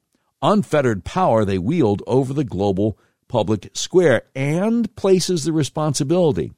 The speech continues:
for that power on their own shoulders. So they hide behind an ever-changing rule book, alternately, uh, alternately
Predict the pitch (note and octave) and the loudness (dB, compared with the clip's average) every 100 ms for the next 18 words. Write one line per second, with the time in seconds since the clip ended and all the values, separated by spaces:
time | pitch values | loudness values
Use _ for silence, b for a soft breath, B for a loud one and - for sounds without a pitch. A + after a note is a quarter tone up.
0 | _ _ _ _ _ - B2 B2+ A#2+ C3 | _ _ _ _ _ -6 0 0 2 2
1 | B2 C3 B2+ C3+ C#3+ C#3+ A#2 C#3 C#3+ C#3 | 4 2 2 2 4 4 4 4 4 0
2 | C#3+ D#3 D3+ D3 D3 - F3 G3 E3+ F2 | 0 2 2 2 0 -4 -2 -2 -2 -4
3 | G1+ G#1+ - - _ _ _ _ _ _ | -6 -10 -14 -16 _ _ _ _ _ _
4 | _ _ - F3 D#3+ B2 G3+ A#3 D#3 C3 | _ _ 2 4 4 4 4 4 4 2
5 | B2+ B2+ A#2 A#2+ D#3 C#3 - F3+ F3+ A#2+ | 4 4 2 2 0 -2 0 0 0 2
6 | A#2+ C#3 A3 G3 E2 G2 - b b B2 | 2 2 2 0 0 -4 -10 b b -2
7 | B2 - A3 A3+ - - A#2+ - _ C3 | 0 -2 0 0 -2 -8 -8 -8 _ -2
8 | D3+ C#3 F#3+ A#3 E3 A2+ F2+ F2 F#2 | 0 2 2 2 0 0 0 -2 -2